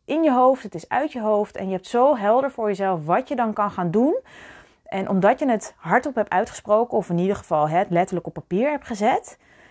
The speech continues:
wordt het echt voor jezelf. En ga je er ook steeds meer in geloven. Of dat nou bewust of onbewust is. Er is iets in je hersenen dat dat aanwakkert, dat jij, als je het eenmaal hebt opgeschreven, hardop hebt uitgesproken, dat jij koste wat het kost wil gaan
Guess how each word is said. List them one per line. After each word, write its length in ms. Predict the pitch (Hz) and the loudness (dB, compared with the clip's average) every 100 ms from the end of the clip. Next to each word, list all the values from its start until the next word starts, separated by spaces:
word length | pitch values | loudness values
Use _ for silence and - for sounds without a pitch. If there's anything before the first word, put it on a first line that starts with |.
| _ | _
wordt 220 | - 240 311 | 0 2 2
het 160 | - | -4
echt 540 | - 190 - - - - | -4 -4 -6 -14 -18 -20
voor 220 | _ 180 165 | _ -4 -2
jezelf. 400 | 160 151 147 151 | -2 0 0 0
En 120 | 175 | -4
ga 240 | - 226 | 2 2
je 60 | 277 | 2
er 80 | 247 | 0
ook 100 | 240 | -2
steeds 300 | 254 269 262 | -2 -2 -2
meer 200 | 240 226 | -4 -2
in 200 | 214 202 | -4 -2
geloven. 540 | 175 175 190 175 123 | 2 6 6 4 -2
Of 80 | - | -8
dat 120 | 196 | -6
nou 160 | 196 180 | -4 -2
bewust 360 | 175 233 285 | 0 0 -2
of 60 | 254 | -10
onbewust 560 | - 240 254 233 240 233 | -4 -2 0 0 0 -2
is. 200 | 240 - | -4 -6
Er 100 | - | -8
is 200 | - 381 | -4 -2
iets 140 | 302 277 | -2 0
in 140 | 254 | 0
je 80 | 226 | 2
hersenen 540 | 220 262 - 233 226 - - - - _ _ | 2 0 0 0 0 -4 -20 -20 -20 _ _
dat 240 | 190 208 | 0 2
dat 280 | 214 196 - | 2 0 0
aanwakkert, 580 | 208 262 220 208 196 180 | 2 2 2 2 0 -2
dat 140 | 190 | 0
jij, 440 | 190 180 175 - _ _ | 2 4 2 -2 _ _
als 140 | 202 | -12
je 40 | - | -8
het 100 | - | -6
eenmaal 120 | 180 | -6
hebt 140 | 180 | -4
opgeschreven, 720 | 302 - 254 - 214 208 202 190 | -8 -8 -8 0 2 2 2 0
hardop 360 | 180 262 277 | 2 0 -2
hebt 120 | 240 | -6
uitgesproken, 840 | - 208 - - 190 180 175 175 170 - - _ | -2 -2 -4 -10 0 0 0 -4 -4 -14 -20 _
dat 160 | 180 175 | -10 -4
jij 260 | 156 151 - | -4 -4 -6
koste 300 | 247 - 202 | -10 -6 -6
wat 100 | 180 | -6
het 120 | - | -4
kost 260 | 185 185 | -6 -4
wil 120 | 180 175 | -2 -2
gaan 380 | 170 160 156 | -2 -4 -6